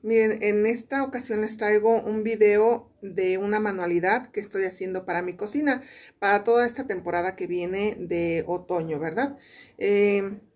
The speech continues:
entrando en una de las aplicaciones que venden cositas, pues, por internet, eh, específicamente Temu,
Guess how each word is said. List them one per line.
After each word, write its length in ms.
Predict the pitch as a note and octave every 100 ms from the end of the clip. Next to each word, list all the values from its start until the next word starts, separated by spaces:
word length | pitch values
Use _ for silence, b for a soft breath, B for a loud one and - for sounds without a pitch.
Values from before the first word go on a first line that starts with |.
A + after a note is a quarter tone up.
| _ _ _ _ _ -
entrando 420 | A3+ A#3+ C4+ D4
en 320 | C#4+ C4 A#3+
una 180 | B3 C4
de 60 |
las 180 | A3 F3
aplicaciones 800 | E3+ - E3+ E3 - F#3+ F#3+ G3+
que 140 | - E3
venden 340 | F#3 F#3+ G3
cositas, 540 | E3+ E3 F3+ F3+ F3+
pues, 320 | - - - -
por 200 | E3+ D#3+
internet, 720 | D#3+ E3 E3 F#3 A3+ B3+ _ _
eh, 400 | - F3+ - - -
específicamente 1120 | F#3 F3+ F#3 E3 G3+ G3 G#3 G3 F3+ F3+ F3+
Temu, 460 | F3+ F3+ F#3+ G#3